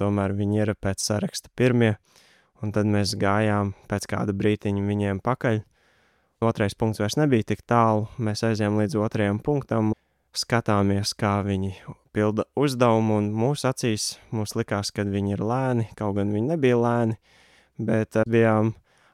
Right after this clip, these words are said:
apņēmušies būt ļoti ātri, pat, eh, pieklājīgi sākām palikt, ka mēs aizgājām un sākām prasīt, vai mēs drīkstam viņus apdzīt. Nonākuši pie secinājuma, kad mēs viņus neapdzīsim, jo tas nav pareizi. Atkal sākām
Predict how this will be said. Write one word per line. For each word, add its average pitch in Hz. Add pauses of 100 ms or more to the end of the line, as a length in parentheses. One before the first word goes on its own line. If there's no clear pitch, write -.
apņēmušies 110
būt 104
ļoti 110
ātri, 120
pat, 113
eh, 113
pieklājīgi 110
sākām 107
palikt, 113
ka 104
mēs 98
aizgājām 107
un 104
sākām 104
prasīt, 120
vai 104
mēs 104
drīkstam 104
viņus 104
apdzīt. 104 (380)
Nonākuši 107
pie 107
secinājuma, 104
kad 101
mēs 104 (160)
viņus 104
neapdzīsim, 117
jo 104
tas -
nav 101
pareizi. 131 (760)
Atkal 101
sākām 101